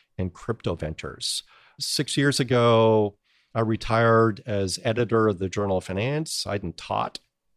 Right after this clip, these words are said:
in six years, and I decided to revamp my investment course.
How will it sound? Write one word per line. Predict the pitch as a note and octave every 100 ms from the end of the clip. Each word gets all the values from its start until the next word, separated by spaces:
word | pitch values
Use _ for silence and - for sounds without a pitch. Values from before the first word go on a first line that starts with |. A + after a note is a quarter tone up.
| _ -
in | G2+ G2 F#2+ F2+
six | - A2 -
years, | G2+ E3+ B3+ - - _ _ _ _
and | A#2 A2+ A2 A2
I | A2
decided | A2 G#2+ B2 A2+ G#2+ -
to |
revamp | F#2 A2 A2 G2+ G#2+ A2 G#2 -
my | G#2 G2 G2 G2 G2 F#2+ - _ _ _
investment | A#2+ G#2 G2 G#2 - F2+
course. | - - - G3+ - - -